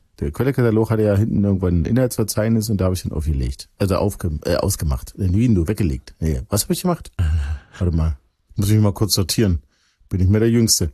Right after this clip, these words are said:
Speaker 2: Aber das ist ja gut, ne? Also ich meine, früher, klar, ich glaube, je analoger, je weiter du zurückgehst, umso mehr gab's ein klares Ende. Was weiß ich jetzt? Äh, nimm, nimm mal an,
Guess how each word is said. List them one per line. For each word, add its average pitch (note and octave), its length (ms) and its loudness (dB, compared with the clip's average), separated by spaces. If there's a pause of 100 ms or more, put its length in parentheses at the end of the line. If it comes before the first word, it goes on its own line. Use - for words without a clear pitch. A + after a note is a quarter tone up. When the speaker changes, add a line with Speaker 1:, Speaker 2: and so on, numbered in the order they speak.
Speaker 2:
Aber F#2+ 120 -2
das C#3 120 0
ist - 40 0
ja D3+ 80 2
gut, F3+ 280 2
ne? B2 120 2
Also A2 160 2
ich A2 80 2
meine, A#2 140 2
früher, E3+ 260 0
klar, C3 240 0
ich A2+ 100 -2
glaube, C#3 400 0
je G#2+ 200 0
analoger, C3 600 2
je A#2+ 180 0
weiter A#2+ 240 0
du A#2 100 -2
zurückgehst, A2+ 520 -4
umso F2+ 200 0
mehr G#2 180 2
gab's - 260 -4
ein A2 40 0
klares F#2+ 340 -2
Ende. G#2 280 2
Was F2 140 0
weiß F#2 140 0
ich A#2 160 -2
jetzt? F#2+ 200 -2
Äh, F2 140 0
nimm, B2+ 240 2
nimm C#3+ 100 2
mal D#3+ 220 2
an, C#3+ 260 2